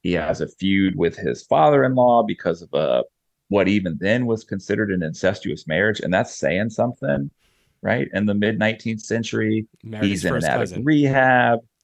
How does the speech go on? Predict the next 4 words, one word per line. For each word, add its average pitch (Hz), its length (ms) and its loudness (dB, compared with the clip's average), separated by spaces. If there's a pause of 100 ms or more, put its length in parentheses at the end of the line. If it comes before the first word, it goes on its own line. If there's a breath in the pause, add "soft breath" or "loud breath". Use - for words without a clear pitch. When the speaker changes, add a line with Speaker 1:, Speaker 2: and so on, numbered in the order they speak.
(240)
Speaker 1:
He's 110 260 -4
fighting 82 580 -4
duels. 131 1000 2 (500)
Um, 87 600 -4